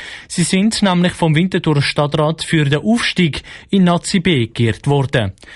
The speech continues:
Zusätzlich hat der Verein einen Förderbeitrag von dreitausend Franken bekommen. Welche Bedeutung die Auszeichnung und der Förderbeitrag für den F C Winterthur Frauen hat,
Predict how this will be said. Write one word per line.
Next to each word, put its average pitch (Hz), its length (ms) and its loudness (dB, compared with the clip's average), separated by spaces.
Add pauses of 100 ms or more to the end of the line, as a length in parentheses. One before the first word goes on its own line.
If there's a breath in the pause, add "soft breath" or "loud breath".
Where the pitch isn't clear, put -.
(280 loud breath)
Zusätzlich 143 760 0
hat 147 300 0
der 131 60 0
Verein 127 360 2
einen 139 140 4
Förderbeitrag 170 880 0
von 147 140 0
dreitausend 175 640 0
Franken 127 560 0
bekommen. 110 420 0 (500 loud breath)
Welche 117 200 2
Bedeutung 139 540 0
die 165 140 2
Auszeichnung 185 760 2
und 165 220 2
der 151 80 2
Förderbeitrag 170 680 0
für 170 140 0
den 151 140 2
F 147 100 -4
C 147 140 0
Winterthur 165 420 2
Frauen 135 460 2
hat, 185 360 -2